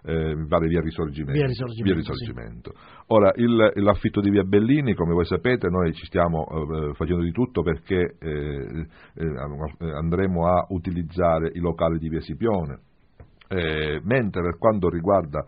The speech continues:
Speaker 1: la scuola di via Risorgimento e il polivalente, non avendo ancora strutture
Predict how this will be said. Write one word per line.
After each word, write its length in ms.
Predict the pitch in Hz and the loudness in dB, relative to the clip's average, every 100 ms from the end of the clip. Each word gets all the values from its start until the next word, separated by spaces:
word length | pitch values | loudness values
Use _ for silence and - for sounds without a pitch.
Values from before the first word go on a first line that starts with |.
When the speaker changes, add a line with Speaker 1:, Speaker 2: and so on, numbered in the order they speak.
| - - _ | -10 -20 _
Speaker 1:
la 160 | 90 | 2
scuola 680 | 92 - 120 120 110 95 90 | 2 0 4 6 6 6 4
di 180 | 87 87 | 2 -2
via 160 | 90 101 | 0 0
Risorgimento 1000 | 92 92 87 90 92 85 73 65 62 - | 0 -2 -2 0 0 -2 -4 -8 -12 -10
e 340 | - 104 90 73 | -2 2 2 0
il 520 | 82 98 92 85 80 - - _ | 0 0 2 2 0 -2 -12 _
polivalente, 600 | 104 135 160 87 78 78 | 2 4 4 2 0 -2
non 140 | 87 | 0
avendo 220 | 107 113 92 | 0 0 -2
ancora 340 | 90 104 85 | 0 0 0
strutture 720 | - 95 85 - 120 95 85 | -4 -8 -6 0 2 2 -2